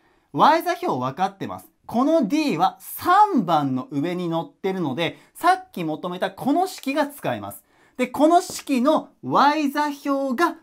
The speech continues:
二分の一Tなので代入します。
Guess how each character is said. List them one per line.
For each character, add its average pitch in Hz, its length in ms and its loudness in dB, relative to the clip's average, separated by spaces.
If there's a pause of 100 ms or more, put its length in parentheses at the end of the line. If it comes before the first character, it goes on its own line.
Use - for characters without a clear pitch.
二 151 220 -2
分 185 360 0
の 175 120 -4
一 156 340 -8
T 269 300 0
な 170 120 -2
の 196 80 -4
で 160 100 -2
代 170 320 -2
入 151 120 0
し 135 100 -10
ま 113 120 -6
す。 - 120 -20